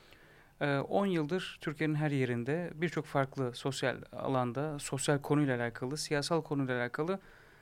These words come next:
kamuoyunun algısını yokluyor. Ee, ve arada P R markasıyla da pazar piyasa araştırmaları alanında benim markam gibi mesela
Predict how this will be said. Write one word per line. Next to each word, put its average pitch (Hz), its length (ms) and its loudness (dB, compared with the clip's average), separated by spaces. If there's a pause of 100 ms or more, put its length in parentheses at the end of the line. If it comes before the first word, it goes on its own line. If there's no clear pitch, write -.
(120)
kamuoyunun 202 380 2
algısını 160 540 0 (100)
yokluyor. 127 500 -2 (800)
Ee, 143 340 2
ve 190 120 0
arada 185 300 2
P - 140 0
R 156 80 6
markasıyla 131 600 0
da 139 60 -4
pazar 160 360 -2
piyasa 160 260 0
araştırmaları 139 720 -2
alanında 131 580 -4
benim 160 240 2
markam 135 420 2
gibi 120 180 -4
mesela 120 520 -4